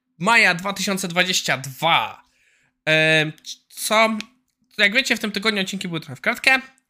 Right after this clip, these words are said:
I to jest nasz ostatni odcinek w tym tygodniu. Mam nadzieję, że wam pasuje, że wszystko fajnie, że kawusia smakuje. Ja dzisiaj, wczor-, i wczoraj, bo, przepraszam, przedwczoraj piłem to samo, a mianowicie zrobiłem sobie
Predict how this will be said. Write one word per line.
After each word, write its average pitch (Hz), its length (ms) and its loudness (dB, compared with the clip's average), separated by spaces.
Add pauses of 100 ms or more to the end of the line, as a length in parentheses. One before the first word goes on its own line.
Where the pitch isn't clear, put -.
(480)
I 247 220 -2
to 233 140 2
jest 208 280 2
nasz 180 240 -2
ostatni 185 340 -4
odcinek 170 340 -4
w 160 100 -16
tym 143 100 -10
tygodniu. 214 320 -2
Mam 175 100 -4
nadzieję, 165 280 0
że 151 80 -8
wam 147 100 -6
pasuje, 208 360 -2
że 151 120 -4
wszystko - 340 -8
fajnie, 190 400 0
że 139 480 -4
kawusia 147 360 -8
smakuje. 208 600 0 (460)
Ja 202 360 2
dzisiaj, 180 520 0
wczor-, 208 460 -4
i 170 60 -4
wczoraj, 190 500 2
bo, 165 300 -4 (200)
przepraszam, 156 340 -6
przedwczoraj 185 500 0
piłem 160 280 -2
to 147 120 -8
samo, 208 460 -2 (400)
a 170 80 -2
mianowicie 190 640 -2
zrobiłem 180 360 -4
sobie 175 280 -2